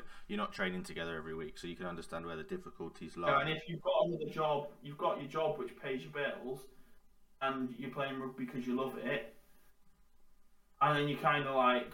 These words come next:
Speaker 2: "Well, I'm not, you know, I love it, but I don't care if I do well or not because I'm never gonna be professional, or I'm never
Speaker 1: Yeah.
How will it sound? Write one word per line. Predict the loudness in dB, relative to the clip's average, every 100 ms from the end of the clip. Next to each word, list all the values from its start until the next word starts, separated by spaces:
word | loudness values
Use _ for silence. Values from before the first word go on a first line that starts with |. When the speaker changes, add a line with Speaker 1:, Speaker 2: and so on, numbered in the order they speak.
| 0
Speaker 2:
"Well, | 6 8 8
I'm | 6 4
not, | 2 0 -6
you | -4
know, | 0
I | 2
love | 4 4
it, | 4 0 -2
but | -2 2
I | 4
don't | 4 2 0 -6 -16
care | 2 6 8 6
if | 4
I | 0 0 -8
do | 0 2
well | 4 2
or | 0
not | -4 -6
because | -8 -8 -6
I'm | -2
never | -2 -2
gonna | 0
be | 0
professional, | 0 -2 -2 -2 -2 -4 -2 0
or | 0 2
I'm | 2
never | 4 2 2 0 -2 -4
Speaker 1:
Yeah. | -2 -2 -4